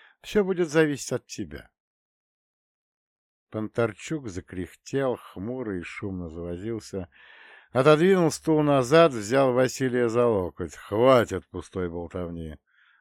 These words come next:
нам пора идти". Грузно поднял свое тело из-за стола.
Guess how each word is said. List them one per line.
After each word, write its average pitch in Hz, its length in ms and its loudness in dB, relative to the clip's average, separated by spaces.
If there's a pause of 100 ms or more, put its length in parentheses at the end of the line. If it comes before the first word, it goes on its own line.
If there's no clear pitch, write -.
нам 120 320 0
пора 107 360 0
идти". 73 380 -12 (720)
Грузно 101 640 -6
поднял 95 640 -6
свое 90 340 -10
тело 85 500 -10
из-за 80 200 -16
стола. 73 520 -16